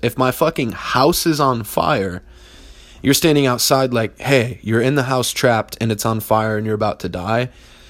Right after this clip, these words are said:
but I really think you should change the color of your car from this type of blue to this type of blue."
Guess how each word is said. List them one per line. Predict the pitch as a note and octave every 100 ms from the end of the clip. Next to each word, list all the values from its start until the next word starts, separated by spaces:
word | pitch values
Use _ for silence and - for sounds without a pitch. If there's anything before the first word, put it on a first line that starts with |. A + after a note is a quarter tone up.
| - -
but | A2
I | A2
really | G#2 G#2 C3 F3 E3+ C#3+
think | C3+ C#3 B2+ B2+
you |
should | A2+ A2+
change | - B2 A#2 G#2+
the | G#2+
color | - A2 G#2+
of | G#2 F#2+
your | G2
car | - G#2 G2+
from | - F#2 D#2+
this | A#2 -
type | B2+ B2+
of | C3+ A#2
blue | A#2+ A#2+
to | - F2+
this | - G#2 -
type | - -
of | -
blue." | - -